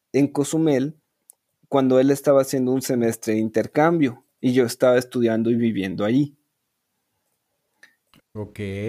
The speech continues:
Speaker 1: Nos conocimos por, por amigos en común. Por amigos en común, porque realmente si, si hubiera sido por otra situación, él y yo jamás nos hubiéramos conocido.
Speaker 2: De plano.
Speaker 1: Sí, no, porque él estudiaba,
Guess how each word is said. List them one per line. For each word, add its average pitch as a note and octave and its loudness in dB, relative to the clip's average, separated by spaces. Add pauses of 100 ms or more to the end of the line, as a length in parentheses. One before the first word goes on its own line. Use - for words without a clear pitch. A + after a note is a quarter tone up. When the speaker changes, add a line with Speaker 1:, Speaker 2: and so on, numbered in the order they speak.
(180)
Speaker 1:
Nos C3+ 0
conocimos C#3+ 0
por, B2 2 (320)
por C#3 2
amigos D3 4
en C#3 -2
común. A#2 -4 (760)
Por C3 2
amigos C3+ 2
en C#3+ 0
común, C#3 0
porque C3+ 0
realmente C#3+ 2
si, B2 -2
si A#2+ -2
hubiera D3 2
sido D#3 0
por C3+ 2
otra - -4
situación, C3 -2
él C3+ 0
y C3 2
yo B2+ 4
jamás C#3 -2
nos C#3 0
hubiéramos B2+ 0
conocido. A#2 -6 (1400)
Speaker 2:
De A2+ -6
plano. A#2+ -2 (340)
Speaker 1:
Sí, G#3+ 2
no, F#3 4
porque C#3 0
él D3+ 2
estudiaba, C3 0